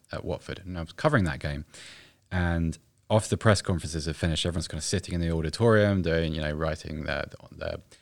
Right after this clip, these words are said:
post-match pieces and doing some editing. Ben Foster just barges in, and everyone's like, "Oh, goodness." And you'd think someone who's just conceded the first goal in Premier League history, a bit embarrassed, and he, he, he dances through just shouting,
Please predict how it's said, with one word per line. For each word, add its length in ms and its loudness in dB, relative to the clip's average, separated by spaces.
post-match 360 0
pieces 540 0
and 300 -8
doing 140 -6
some 160 -4
editing. 400 -2
Ben 160 8
Foster 380 6
just 200 -4
barges 360 8
in, 240 4
and 400 0
everyone's 200 -4
like, 160 -2
"Oh, 280 0
goodness." 300 -2
And 100 -2
you'd 120 2
think 300 6
someone 220 4
who's 100 4
just 140 0
conceded 680 4
the 320 0
first 280 -2
goal 100 0
in 60 0
Premier 160 -2
League 80 -2
history, 200 0
a 40 -6
bit 100 0
embarrassed, 480 4
and 100 8
he, 220 8
he, 280 6
he 60 4
dances 460 10
through 320 10
just 140 2
shouting, 320 4